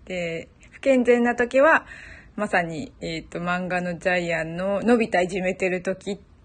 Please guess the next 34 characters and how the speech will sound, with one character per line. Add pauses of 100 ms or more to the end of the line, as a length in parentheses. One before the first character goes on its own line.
(120)
が
不
健
全
な
八
番。 (1120)
で、
成
長
し
て
い
く
と
い
い
方
向
は、 (200)
え
ー、
人
の
た
め
に、 (200)
す
ご
く
力
の
あ
る